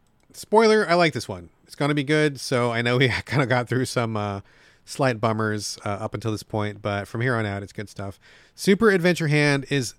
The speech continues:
incredibly goofy and weird and bizarre, and I kinda love it, and it's really fun.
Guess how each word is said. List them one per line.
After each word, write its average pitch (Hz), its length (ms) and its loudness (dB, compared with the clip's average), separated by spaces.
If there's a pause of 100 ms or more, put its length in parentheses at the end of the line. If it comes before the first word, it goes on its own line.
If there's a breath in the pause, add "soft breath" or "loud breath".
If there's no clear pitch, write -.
(120)
incredibly 139 800 -2
goofy 135 680 -2
and 110 220 -6
weird 127 520 -2
and 107 180 -10
bizarre, 117 600 0
and 104 180 -8
I 101 60 -4
kinda 127 240 -6
love 107 200 -2
it, 104 200 -6
and 98 100 -10
it's 95 160 -12
really 107 180 -6
fun. 95 380 -14